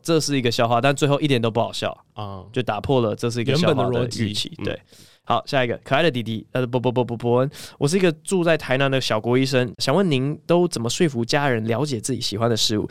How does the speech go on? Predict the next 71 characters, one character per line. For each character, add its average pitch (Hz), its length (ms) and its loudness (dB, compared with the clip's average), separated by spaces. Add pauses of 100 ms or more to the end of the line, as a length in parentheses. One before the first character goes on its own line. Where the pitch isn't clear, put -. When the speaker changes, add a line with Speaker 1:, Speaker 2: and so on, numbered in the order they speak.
(200)
Speaker 1:
一 139 100 4
定 147 100 8
会 147 80 6
继 143 140 0
续 135 100 2
支 139 160 -2
持 110 160 0
你 98 160 -2
的。 52 100 -6 (320)
我 120 180 2 (200)
从 151 160 0
来 165 60 4
没 165 100 2
有 139 60 2
说 147 160 2
服 117 120 -8
过 117 140 0
家 107 220 -2
人 107 120 -6
啊， 110 140 -14
我 123 100 -2
不 127 100 0
觉 135 140 2
得 110 80 0
我 98 140 0
有， 92 200 -6 (400)
应 196 80 -2
该 226 80 2
说 233 100 2
我 151 60 4
没 135 100 2
有 131 60 2
花 120 160 0
过 123 120 0
力 117 120 -4
气。 - 360 -6
Speaker 2:
嗯。 90 180 -12 (560)
Speaker 1:
就 220 140 2
Speaker 2:
因 139 40 4
为 135 100 4
你 - 40 0
直 - 100 -10
接 165 180 2
拿 139 140 0
出 139 160 -4
成 110 240 -2
果 104 140 -2
啊。 85 180 -6 (200)
Speaker 1:
对， 113 180 2
我 120 60 -2
直 113 80 -6
接 147 80 4
拿 135 160 2
钱 123 80 4
Speaker 2:
对 113 80 4
啊。 101 40 2
Speaker 1:
甩 104 280 0
他 113 80 2
们 117 80 -2
脸 92 160 -4
上。 - 180 -6
Speaker 2:
嗯。 104 180 -6 (140)
Speaker 1:
没 123 140 2
有 180 160 6
啦， 110 180 -2
没 156 280 4
有 165 100 6
啦。 196 200 4 (680)
<laughs> - 760 0
我 156 80 6
是 196 300 4